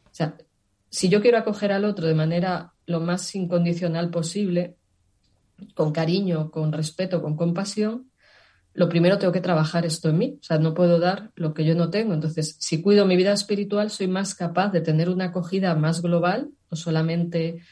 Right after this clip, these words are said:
meramente mecánica, como puede ser el paradigma científico, sino una visión humanista más profunda, diría yo. Luego, eh,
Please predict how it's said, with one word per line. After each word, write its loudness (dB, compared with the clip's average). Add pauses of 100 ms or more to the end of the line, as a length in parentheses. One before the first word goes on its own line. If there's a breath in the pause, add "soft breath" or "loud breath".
(320 loud breath)
meramente 4
mecánica, 0
como -4
puede -4
ser -4
el -4
paradigma 0
científico, -4
sino 0 (100)
una 4
visión 0
humanista 2
más 0
profunda, -4
diría 0
yo. -2 (760 soft breath)
Luego, 2 (180)
eh, 2